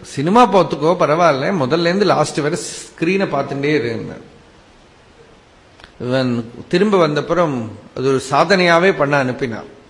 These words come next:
இவன் திரும்பி வந்தப்புறம் குரு கேட்டார், "நீ என்ன பார்த்தேன்னு?" "இல்ல சு-, சுவாமிஜி, முதல்ல நான் கொஞ்ச நேரத்துக்கு ஸ்கிரீனை பார்த்தேன், அப்புறம் சினிமா ஆரம்பிச்சுடுச்சு, பார்க்கவே முடியல."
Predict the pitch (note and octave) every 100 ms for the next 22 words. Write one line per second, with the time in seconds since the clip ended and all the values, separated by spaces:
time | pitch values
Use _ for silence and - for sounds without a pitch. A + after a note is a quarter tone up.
0 | - - _ - - - - A#2+ F3+ A3
1 | A3+ G3+ E3+ C#3+ F#3+ G#3+ E3+ F3+ A3 F3
2 | D#3 D#3 F3 F#3+ E3 D#3 D3 C3+ D#3 F#3
3 | D3+ C#3 C#3 A#2+ G2+ - - C3+ C#3+ D3
4 | - - - B2+ - B2 A#2+ B2 B2+ E3
5 | C3+ A#2 A#2 D3+ E3 F3 D#3+ D3 B2+ B2
6 | B2+ C3+ C#3+ - D3 D#3+ - C3+ D#3+ D3
7 | C3 A#2 - C3 B2 B2+ D3+ F3 E3+ C3+
8 | C3+ C#3+ B2+ - B2+ - A#2 C#3+ C#3+ D3+
9 | D3 - B2